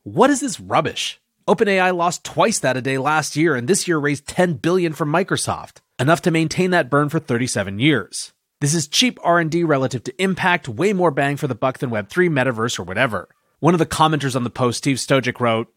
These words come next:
"The A I Thread boys are desperate for something to talk about, and <laughs> candidly, I don't think he was all that wrong." Still, that is the context in which yesterday's report from The Information came in. On August twenty-ninth, The Information writes,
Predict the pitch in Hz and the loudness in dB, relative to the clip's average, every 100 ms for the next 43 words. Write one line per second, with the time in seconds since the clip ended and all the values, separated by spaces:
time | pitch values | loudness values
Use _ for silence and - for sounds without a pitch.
0 | _ 120 156 214 254 240 - 190 175 165 | _ -8 -6 0 2 2 2 0 2 2
1 | 160 143 107 185 - 160 - 135 139 131 | 0 -2 0 0 0 -2 -2 -2 -2 -2
2 | 110 - 147 143 120 107 98 - - 147 | -6 0 2 2 0 -2 -2 -6 -4 -4
3 | 113 - 208 165 214 170 147 127 127 120 | -4 0 2 2 0 0 0 0 -4 -2
4 | 131 120 120 101 92 92 85 120 107 90 | -4 -2 -4 -2 -4 -6 -2 0 0 -4
5 | - _ _ - - 247 202 147 233 330 | -16 _ _ -18 -2 2 2 4 2 2
6 | 269 185 - 185 185 185 - - 151 147 | -2 -4 0 0 2 -2 -4 -6 -2 -2
7 | 147 135 151 170 170 156 143 123 - 160 | -2 0 0 0 0 0 -2 -6 -2 2
8 | 160 160 143 120 107 117 131 185 - 143 | 2 0 -4 -4 -8 -4 0 2 2 -2
9 | 139 - 170 160 87 67 - _ _ 143 | -4 -4 -2 -2 -6 -14 -20 _ _ -2
10 | 143 147 147 143 135 117 147 185 175 147 | 2 2 2 -2 -4 0 2 0 0 -2
11 | 127 120 151 170 175 170 170 160 - | -2 -2 -2 0 2 2 0 -2 -10